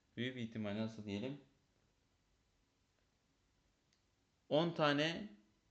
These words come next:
kırmızı bilye, iki tane mavi bilyenin bulunduğu bir torbadan bir bilye çektiğimde büyük bir ihtimalle kırmızı bi-, bilye gelecektir. Kırmızı ve mavi bilyelerin bulunduğu bir torbadan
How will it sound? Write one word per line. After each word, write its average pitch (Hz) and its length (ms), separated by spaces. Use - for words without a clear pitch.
kırmızı 139 440
bilye, 104 500
iki 156 240
tane 151 500
mavi 131 380
bilyenin 139 400
bulunduğu 127 400
bir 139 180
torbadan 127 640
bir 123 460
bilye 147 280
çektiğimde 127 760
büyük 160 300
bir 135 100
ihtimalle 120 760
kırmızı 131 420
bi-, 131 280
bilye 135 240
gelecektir. 95 760
Kırmızı 147 500
ve 170 140
mavi 156 420
bilyelerin 143 460
bulunduğu 135 360
bir 139 160
torbadan 120 600